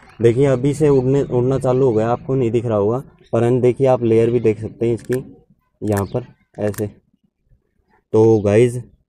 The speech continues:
देखिए अब आपको experiment दिखाता हूँ lighter के साथ में। तो देखिए यहाँ पर नीचे मैंने इसको ऐसे फैलाया, थोड़ा सा फैलाया और दोस्तों इसको दूर रख लेते हैं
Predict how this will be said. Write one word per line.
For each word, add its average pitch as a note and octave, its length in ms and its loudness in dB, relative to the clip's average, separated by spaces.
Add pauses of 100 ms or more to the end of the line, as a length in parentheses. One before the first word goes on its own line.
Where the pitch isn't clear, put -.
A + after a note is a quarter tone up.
देखिए G#2+ 320 0
अब A#2 160 -2
आपको A2+ 240 -4
experiment A#2 440 -4
दिखाता F#2 320 -4
हूँ - 760 -8
lighter G#2 340 2
के A#2+ 80 -2
साथ G2+ 260 -4
में। C#3+ 160 0 (420)
तो G2+ 220 0 (240)
देखिए A#2 380 2 (720)
यहाँ G#2+ 260 0
पर B2+ 240 0 (300)
नीचे A#2+ 340 -2
मैंने B2+ 300 0
इसको C#3 340 -6 (120)
ऐसे A#2 240 -6
फैलाया, F2+ 460 -4 (2250)
थोड़ा A2 260 2
सा B2+ 140 -2
फैलाया G2+ 460 -2 (500)
और G#2 180 -2
दोस्तों G#2+ 300 2
इसको A#2+ 220 0
दूर G#2 260 2
रख G2 120 -4
लेते G2+ 280 -2
हैं C#3+ 100 -2